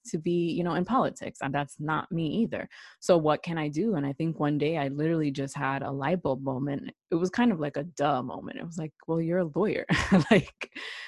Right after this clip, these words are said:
duh. <laughs> Um, and I just started thinking about in my life after graduating from college, how many people had friends, friends of friends had asked me, "How do I start this small business? I have an idea. How do I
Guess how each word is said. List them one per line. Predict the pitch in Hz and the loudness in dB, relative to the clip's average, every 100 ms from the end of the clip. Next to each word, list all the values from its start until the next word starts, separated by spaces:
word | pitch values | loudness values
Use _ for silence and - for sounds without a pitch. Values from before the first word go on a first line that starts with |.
| - 135 | -16 0
duh. | 165 175 180 151 170 - _ | 6 8 8 6 4 0 _
<laughs> | 147 - - - | 0 2 -2 4
Um, | 170 160 151 147 156 - - - - _ | 6 6 2 0 -6 -12 -20 -20 -20 _
and | 180 170 | 2 4
I | |
just | 165 175 | 2 2
started | 196 185 180 | 2 2 2
thinking | 202 208 190 | 0 0 -2
about | 165 156 151 - - | 0 0 0 -4 -4
in | 160 156 | -2 0
my | 147 | -2
life | 135 170 226 196 196 - | 0 0 2 0 -2 -6
after | 139 139 - | -2 -2 -4
graduating | 190 147 147 147 143 143 | -4 -2 0 0 0 -2
from | 143 | -4
college, | - 185 190 156 | -2 -2 -2 -4
how | 175 190 | -2 0
many | 208 202 | 0 -2
people | 175 175 165 151 147 147 147 - | -2 -6 -2 -2 0 -2 -4 -6
had | 165 147 - | -2 -2 -2
friends, | - 160 165 160 156 | 2 4 4 2 0
friends | 151 160 156 | 0 0 0
of | 147 | -2
friends | 151 151 | -2 -2
had | 165 139 | -2 -4
asked | 139 147 - | -2 -4 -6
me, | 147 139 135 143 - - - | -4 -2 -4 -6 -10 -20 -8
"How | 175 | -2
do | 208 262 | 0 0
I | |
start | 247 - 220 220 | -2 -2 -4 -2
this | 196 - | -8 -2
small | 196 180 | -2 0
business? | 185 190 185 180 | 0 0 -2 -2
I | |
have | 165 180 | -2 -2
an | 202 | -2
idea. | 190 180 160 175 175 165 165 170 - - - | -2 -2 -2 0 2 0 -4 -8 -16 -20 -10
How | - 170 | 0 2
do | 190 | 4
I | 196 196 | 4 4